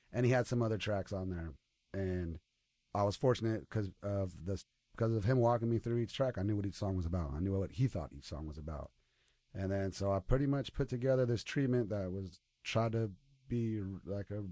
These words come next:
visual metaphor for his life, like, where he came as an underground rapper into clubs and into,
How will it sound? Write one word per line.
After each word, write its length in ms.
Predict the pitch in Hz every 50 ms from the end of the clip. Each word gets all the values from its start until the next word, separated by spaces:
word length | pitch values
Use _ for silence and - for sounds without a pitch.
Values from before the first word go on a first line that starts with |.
| 78 87
visual 340 | 95 123 131 120 117 123 117
metaphor 420 | 113 113 110 107 90 92 98 101
for 200 | 98 - 95 92
his 200 | 87 92 95 87
life, 320 | 87 90 90 85 73 - - 69
like, 180 | 73 76 - - -
where 200 | - 92 95 95
he 80 | 92
came 260 | 90 - 92 95 95 92
as 100 | 87 90
an 60 | 85
underground 400 | 87 95 95 90 95 95 92 90
rapper 440 | 92 92 92 90 - 92 90 92 - - _ _ _ _ _ _ _ _ _ _ -
into 180 | 92 92 90 87
clubs 600 | - - 95 95 95 92 87 82 82 - - - - _ _ -
and 200 | 87 87 87 87
into, 260 | 82 92 85 -